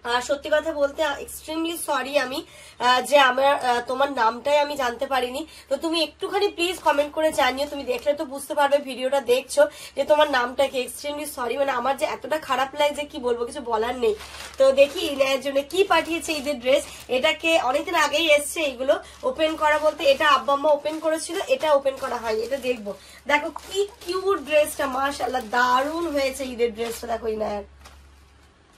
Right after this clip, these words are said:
এই যে দেখো, এটা হচ্ছে কি ওর dress,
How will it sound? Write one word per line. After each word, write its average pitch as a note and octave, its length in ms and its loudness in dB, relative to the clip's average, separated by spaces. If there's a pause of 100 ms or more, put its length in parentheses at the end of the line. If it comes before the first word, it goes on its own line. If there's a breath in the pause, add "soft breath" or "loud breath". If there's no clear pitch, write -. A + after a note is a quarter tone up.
(280)
এই B3+ 580 8
যে A3 180 -4
দেখো, G#3+ 380 -4 (1600 soft breath)
এটা A#3+ 200 -4
হচ্ছে B3 400 -4
কি B3+ 220 0
ওর B3 80 2
dress, C#4+ 580 6